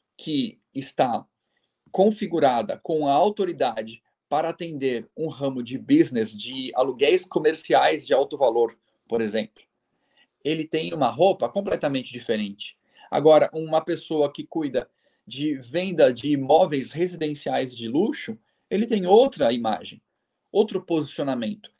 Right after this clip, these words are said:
Então, a tua imagem externa, ela é, vem depois que você entendeu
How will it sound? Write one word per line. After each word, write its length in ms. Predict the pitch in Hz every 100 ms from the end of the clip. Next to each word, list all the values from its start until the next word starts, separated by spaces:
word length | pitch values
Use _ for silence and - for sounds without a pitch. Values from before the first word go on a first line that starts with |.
| _
Então, 400 | - 143 233 190 _ _ -
a 100 | 143
tua 160 | 226
imagem 640 | 214 143 151 190 135 117 104
externa, 760 | - 165 - - 170 180 110 98 _ _ -
ela 260 | 139 151
é, 160 | 151 147
vem 240 | 139 170
depois 760 | 156 196 - 147 147 147 - _ _ _
que 140 | -
você 360 | 127 143 - 160
entendeu 680 | 156 160 202 160 139 143